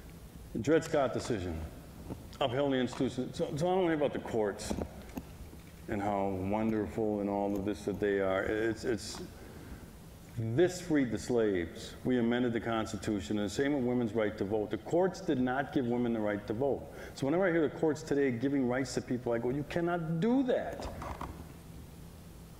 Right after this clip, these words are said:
You gotta go through this process, and it outlines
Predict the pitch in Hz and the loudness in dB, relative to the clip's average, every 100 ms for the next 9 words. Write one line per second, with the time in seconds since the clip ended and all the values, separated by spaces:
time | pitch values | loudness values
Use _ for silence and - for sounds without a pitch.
0 | - - - - - - - - - - | -18 -18 -16 -16 -16 -18 -18 -18 -16 -18
1 | - - - - - - - - - - | -16 -16 -18 -18 -16 -14 -14 -14 -16 -16
2 | - - 147 143 139 123 127 123 160 - | -16 -2 4 6 4 4 2 2 0 0
3 | 165 156 - 92 82 - - - - - | 0 0 -2 -4 -6 -12 -14 -16 -16 -16
4 | - - - 123 143 190 180 139 98 85 | -16 -10 -2 2 4 4 4 2 2 -2
5 | 82 | -6